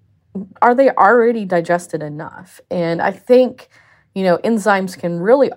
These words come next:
also, though, help us optimize some of these higher fibrous ingredients. And so we look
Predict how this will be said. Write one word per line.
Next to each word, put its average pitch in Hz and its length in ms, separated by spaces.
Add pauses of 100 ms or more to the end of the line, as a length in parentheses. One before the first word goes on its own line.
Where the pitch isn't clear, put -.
also, 196 520
though, 151 520
help 185 380
us 156 160 (100)
optimize 165 1040
some 165 220
of 165 60
these 151 160
higher 165 320
fibrous 156 720
ingredients. 180 760 (540)
And 185 100
so 233 160
we 233 140
look 240 340